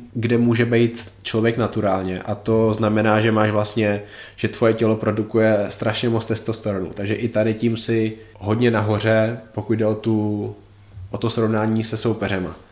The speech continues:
pokud jde o tu genetiku. A vlastně odpovídá to tomu, že ty jsi úspěšný sportovec. Čím si vysvětluješ, že máš takhle vysoký testosteron?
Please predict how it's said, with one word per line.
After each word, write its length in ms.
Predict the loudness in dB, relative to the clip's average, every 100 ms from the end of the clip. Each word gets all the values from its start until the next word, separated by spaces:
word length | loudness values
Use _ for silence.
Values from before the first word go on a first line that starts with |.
| -20 -10
pokud 220 | -4 0
jde 120 | 0
o 60 | 0
tu 120 | 0
genetiku. 580 | 2 2 0 -2 -6 -10 -10
A 360 | -6 -4 -2 -4
vlastně 520 | -4 -6 -2 -2 -2 -4
odpovídá 480 | -6 -2 2 2
to 100 | 2
tomu, 280 | -2 -2 -2
že 320 | 2 2 2 -2
ty 80 | -6
jsi 140 | -4
úspěšný 480 | -4 -2 -4 -2 -4
sportovec. 640 | -4 -6 -4 -4 -4 -10 -20 -20 -20 -6
Čím 180 | -2 0
si 100 | 0
vysvětluješ, 520 | 0 0 -2 -2 -2
že 60 | -2
máš 260 | -4 -4 -10 -20 -18 -8
takhle 240 | -4 0
vysoký 420 | 0 -2 -6 -6
testosteron? 600 | -8 -10 -12 -12 -10 -10